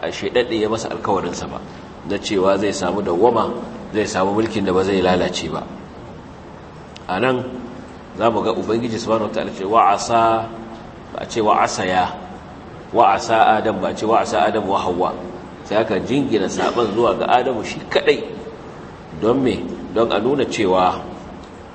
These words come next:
ita ma, ita Hawwa'u koyi ta yi da shi. A zamantowarsa na jagora,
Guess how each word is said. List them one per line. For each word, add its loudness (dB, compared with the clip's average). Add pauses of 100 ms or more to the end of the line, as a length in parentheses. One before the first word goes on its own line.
(840)
ita 2 (240)
ma, -2
ita -2
Hawwa'u 2
koyi 2
ta -4
yi -2
da -4
shi. -8 (680)
A -2
zamantowarsa 4
na 4 (320)
jagora, 6